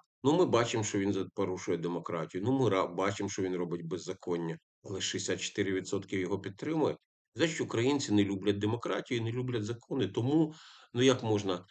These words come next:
е, підтримувати українців в тому, чого вони не хочуть? Ну, це безглуздо. І завжди було відомо, що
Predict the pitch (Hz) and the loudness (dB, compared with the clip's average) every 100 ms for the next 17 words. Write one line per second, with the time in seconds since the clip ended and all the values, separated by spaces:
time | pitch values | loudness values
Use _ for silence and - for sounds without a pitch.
0 | _ - 90 87 82 104 104 117 104 95 | _ -6 0 0 0 -4 0 2 2 2
1 | 98 90 104 101 101 95 95 - 147 175 | 0 0 2 4 4 2 -4 0 2 4
2 | 160 101 - 101 110 107 104 101 104 69 | 4 0 0 0 2 4 4 2 -2 -6
3 | - 73 95 95 113 110 117 131 107 80 | -6 -6 -4 0 0 0 0 0 0 -2
4 | 76 - _ _ _ 98 92 107 131 131 | -6 -10 _ _ _ -4 0 2 4 4
5 | 117 104 95 90 85 85 - 92 | 4 4 2 0 0 -2 0 -2